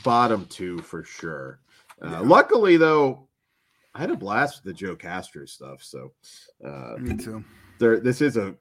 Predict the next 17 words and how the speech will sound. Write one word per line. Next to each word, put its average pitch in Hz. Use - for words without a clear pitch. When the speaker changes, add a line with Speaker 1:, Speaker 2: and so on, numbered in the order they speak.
Speaker 1:
a 104
cool 107
set. 95
I'm, 90
I'm 85
glad 92
to 95
see 87
some 85
of 80
this 80
stuff 82
actually 80
coming 76
out 73
on 71
Blu-ray. 71